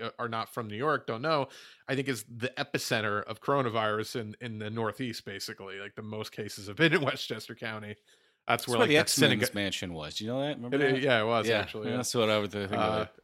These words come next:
Speaker 1: I'd always be like, "Oh,
Speaker 2: Fucking
Speaker 1: shit."
Speaker 2: Professor
Speaker 1: Um,
Speaker 2: X.
Speaker 1: but, like, uh, 'cause that's where, like, the synagogue was, where that one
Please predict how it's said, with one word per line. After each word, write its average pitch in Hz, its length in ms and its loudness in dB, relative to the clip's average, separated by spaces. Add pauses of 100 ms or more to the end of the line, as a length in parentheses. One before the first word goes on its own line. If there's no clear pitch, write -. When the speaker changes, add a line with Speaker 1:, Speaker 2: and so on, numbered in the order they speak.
Speaker 1:
I'd 131 60 4
always 131 160 2
be 160 80 -2
like, 185 100 -2
"Oh, 285 100 -2
Speaker 2:
Fucking 226 120 -4
Speaker 1:
shit." 226 240 -2 (280)
Speaker 2:
Professor 98 320 -2
Speaker 1:
Um, 147 260 4
Speaker 2:
X. 135 100 -8 (720)
Speaker 1:
but, 147 320 4
like, 156 180 6
uh, 139 120 8
'cause 135 180 -4
that's 147 240 6
where, 139 140 6
like, 123 160 4
the 123 60 -6
synagogue 120 540 6
was, 113 280 2
where 113 80 -2
that 110 200 0
one 117 360 -2